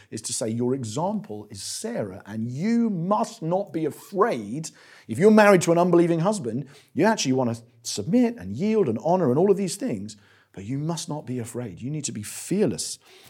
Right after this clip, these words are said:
in your marriage. And reflect on that for a moment. Biblical women are brave. All of, like, pretty much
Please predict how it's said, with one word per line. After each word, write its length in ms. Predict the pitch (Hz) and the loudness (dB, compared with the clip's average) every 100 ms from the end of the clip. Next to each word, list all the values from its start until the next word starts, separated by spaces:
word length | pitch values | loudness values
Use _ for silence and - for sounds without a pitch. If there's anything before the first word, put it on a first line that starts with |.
| _ | _
in 100 | 117 | -4
your 160 | 113 120 | 0 4
marriage. 500 | 160 143 80 - - _ _ _ _ _ | 4 4 0 -10 -16 _ _ _ _ _
And 100 | 151 | -8
reflect 380 | 233 - 415 - | -8 -6 -8 -8
on 80 | 107 | -10
that 120 | 65 | -10
for 120 | 101 | -14
a 40 | 87 | -14
moment. 280 | 80 - _ _ _ _ _ _ _ _ _ _ | -16 -20 _ _ _ _ _ _ _ _ _ _
Biblical 520 | 170 185 208 208 190 | -4 -2 -2 -4 -6
women 720 | 165 117 156 175 85 80 165 - _ _ _ _ _ - | -6 -4 -4 -4 -6 -6 -8 -10 _ _ _ _ _ -12
are 100 | 127 | -10
brave. 800 | 104 107 151 165 76 78 - _ _ _ _ _ _ _ _ | -8 -4 -4 -4 -10 -18 -20 _ _ _ _ _ _ _ _
All 280 | 277 320 370 | 12 12 12
of, 160 | - | 8
like, 240 | 214 202 - - - | 2 2 0 -16 -14
pretty 220 | - 359 | 4 8
much 220 | 247 185 | 8 8